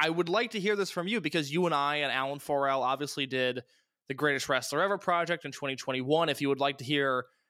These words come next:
the three of us discuss wrestlers from all across the world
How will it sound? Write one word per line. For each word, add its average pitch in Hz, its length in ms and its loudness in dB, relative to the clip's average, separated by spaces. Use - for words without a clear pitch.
the 143 100 0
three 165 340 0
of 147 100 -2
us 139 580 0
discuss 135 720 -2
wrestlers 147 420 -2
from 139 240 -6
all 185 180 4
across 170 360 0
the 156 60 -2
world 143 420 0